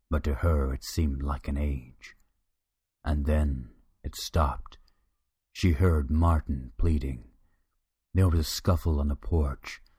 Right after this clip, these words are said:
and then all was quiet. After a few moments, she heard slow, thudding footsteps from beneath her, and then they were on the stairs. Thump,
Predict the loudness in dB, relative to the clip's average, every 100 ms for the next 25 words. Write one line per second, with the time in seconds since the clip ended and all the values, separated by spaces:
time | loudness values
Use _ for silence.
0 | _ _ 0 2 2 2 2 0 -2 -8
1 | -2 0 0 -4 -12 -20 _ _ _ _
2 | _ _ _ -2 -2 0 -4 0 0 2
3 | 2 2 -2 -8 -18 -20 _ _ _ _
4 | _ -2 0 2 0 -2 -4 0 2 0
5 | -4 -10 _ _ -2 0 0 -6 -4 -4
6 | -4 -8 -8 -10 -8 -4 -2 -2 -2 -2
7 | -6 -6 -18 _ _ _ _ _ _ _
8 | -8 -2 2 2 0 -2 -2 -2 -2 -4
9 | -8 -6 0 2 2 -4 -12 -20 _ _
10 | _ _ _ _ _ _ _ _ -4 -2
11 | -4 -12